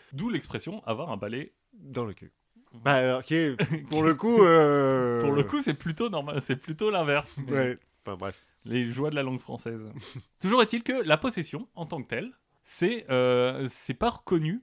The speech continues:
Speaker 1: par le D S M cinq. Donc le, le D S M, euh, c'est, euh, les standards and je sais plus quoi, euh, c'est le document officiel de, euh, la, la psychiatrie, donc de plusieurs, euh,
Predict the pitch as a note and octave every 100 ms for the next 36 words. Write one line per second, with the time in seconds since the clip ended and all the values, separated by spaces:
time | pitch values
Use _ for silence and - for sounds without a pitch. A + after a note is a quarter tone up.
0 | _ - E3+ E3+ C#3+ C3 C3 C3 A#2 D#3+
1 | A#3+ - _ _ - B2+ A#2+ D3 C3+ B2+
2 | C3 C#3 C3 B2+ D3 C#3+ - E3 F3 F3
3 | C3 B2+ - C3+ C3+ C#3 B2 A2+ A2 A2
4 | - B2+ A2+ B2 B2+ A#2 A2+ A2 A2 -
5 | G#2+ G#2 - B2 D#3 - A2+ G#2+ G#2+ -
6 | D#3 E3 C#3+ C#3 D3+ D3 - C#3+ C#3 F3
7 | - _ D#3 D#3 D#3+ D3 - D#3+ E3+ G3+
8 | E3+ _ _ _ A#2 A2+ C#3 D3 D#3 C3+
9 | A#2+ G#2+ G#2+ B2 B2 B2 A#2+ A#2+ A2+ -
10 | C3+ B2+ A#2 B2+ F3 - _ _ _ A#2
11 | A#2 A#2 G#2+ - C#3+ C#3+ D3+ D3 C3+ A2+
12 | A2+